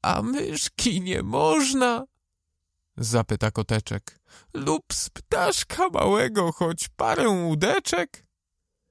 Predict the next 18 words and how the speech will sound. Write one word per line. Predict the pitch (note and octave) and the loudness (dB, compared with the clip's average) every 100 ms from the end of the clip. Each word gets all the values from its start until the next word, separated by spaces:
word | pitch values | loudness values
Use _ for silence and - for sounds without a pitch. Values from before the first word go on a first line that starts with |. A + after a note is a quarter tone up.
| _ _ _ | _ _ _
„Broń | - B2+ C#3 D3 | -2 2 4 6
Boże, | G3+ B3 C3+ B2 A2 _ _ _ - | 6 4 4 2 0 _ _ _ -8
pijawki | A2+ C3 E3 G3 - G#3 | -2 4 4 4 -2 -2
i | G3 E3+ | 0 2
dieta | D3 D3+ C#3+ - B3 A#3+ | 4 4 6 4 4 2
ścisła. | - A#3+ - - - - _ _ - | 4 4 2 0 -6 -8 _ _ -4
Od | A#2 - | -4 0
tego | D3 C#3+ C3 | 2 4 2
pomyślność | A2 C3 G3 - E3+ D3+ - - - | 2 2 2 2 2 2 0 -8 -6
w | A#2+ | 0
leczeniu | A#2+ B2 D#3+ C#3+ B2 | 2 4 4 4 2
zawisła.” | G#2 G#2+ G#2+ - - - _ _ _ _ _ _ _ _ _ _ _ _ _ _ _ _ _ _ _ _ _ _ _ _ _ _ | 0 -2 -4 -6 -8 -10 _ _ _ _ _ _ _ _ _ _ _ _ _ _ _ _ _ _ _ _ _ _ _ _ _ _
I | - C#4+ | -2 0
leżał | - - A#2 A2 | 0 2 0 0
koteczek. | G#2+ - F#2+ - - - _ _ _ _ | -2 0 -2 -4 -6 -10 _ _ _ _
Kiełbaski | - A2+ A2+ C3+ F3 - - - - A2+ | -2 0 4 2 2 -4 -6 -6 -2 -2
i | G2+ | 0
kiszki, | C#3+ D#3 - - D#3 D3+ | 2 2 0 -4 -6 -4